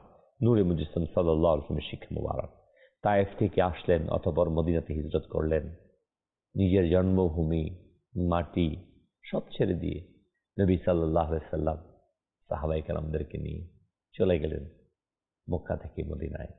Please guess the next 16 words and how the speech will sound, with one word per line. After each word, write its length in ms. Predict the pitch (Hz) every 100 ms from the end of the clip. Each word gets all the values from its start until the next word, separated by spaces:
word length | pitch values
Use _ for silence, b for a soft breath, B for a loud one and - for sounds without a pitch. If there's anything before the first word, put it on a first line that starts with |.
| _ _ _ _
আল্লাহ 580 | 87 85 73 76 - - _ _ _ -
মদিনায় 360 | 92 98 92 85
যাওয়ার 240 | 85 85
পর 160 | 82 82 -
সেখানে 300 | 82 80 80 - b b b -
রাসূল 260 | - 113
আকরাম 300 | 101 101 90
নূরে 300 | 90 101 92
মুজাসসাম 400 | 90 90 - 87
সাল্লাল্লাহু 440 | - 87 87 87 85
আলাইহি 180 | -
ওয়াসাল্লাম 240 | 87 87 -
অত্যন্ত 500 | - 92 80 87 - B B B 113
যুদ্ধ 340 | 120 113 98 107
জহুদের 500 | 101 101 135 123 87
পর 260 | 92 87